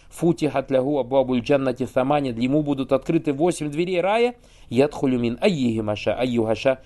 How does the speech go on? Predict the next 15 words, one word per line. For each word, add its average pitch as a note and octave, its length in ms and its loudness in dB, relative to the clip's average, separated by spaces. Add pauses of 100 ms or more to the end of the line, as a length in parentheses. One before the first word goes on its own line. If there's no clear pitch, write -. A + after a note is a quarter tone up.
(120)
зайдёт A2+ 420 -2
в - 160 -20
какие A#2 320 -2
пожелает. G2 600 -4 (400)
Братья, E3 380 -8 (200)
маленькое F3+ 500 0
дело, E3 340 2 (320)
а G#2 100 -8
какая A#2+ 360 -2
великая A2 380 -2
награда. A2 440 0 (260)
Баракаллаху A2 420 0
фикум. G2+ 240 -6 (320)
Первый A#2 280 4
момент. G#2 360 -4